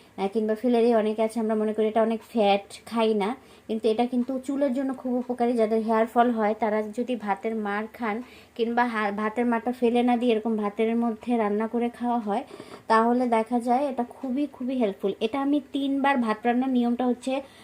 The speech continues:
একটা, আহ, বলক দিয়ে, আহ, বন্ধ করে রেখেছি প্রায়, উম, পাঁচ মিনিট। পাঁচ মিনিটের মতো বন্ধ করে রেখে তারপর আবার প্লাগ দিয়েছি।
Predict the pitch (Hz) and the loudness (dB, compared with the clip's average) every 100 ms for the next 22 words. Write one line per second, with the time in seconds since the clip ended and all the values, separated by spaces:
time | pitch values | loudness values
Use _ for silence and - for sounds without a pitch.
0 | - - 233 240 - 285 285 - - - | -20 -4 -2 -2 0 2 2 -4 -14 -2
1 | 208 214 208 226 233 262 247 262 226 220 | 2 4 2 4 4 4 0 2 4 4
2 | 302 - - - 208 208 214 233 254 262 | 0 -6 -16 -2 2 4 4 4 4 0
3 | 254 254 247 247 - 262 254 226 208 208 | 0 0 0 -4 -4 -4 0 2 4 4
4 | 202 202 - 214 220 226 - 240 220 - | 4 0 -4 -2 0 -2 0 0 0 -4
5 | - - _ _ _ - - - - 214 | -14 -20 _ _ _ -20 -20 -20 -4 -2
6 | 208 226 233 226 240 240 240 226 226 233 | -2 -4 -4 -4 -4 -4 -4 -2 -2 -2
7 | 247 247 247 247 254 247 233 214 208 233 | -4 -4 -2 -4 -4 -4 -4 -2 2 2
8 | 240 240 240 226 240 220 - 254 | 4 4 2 4 2 2 -2 -6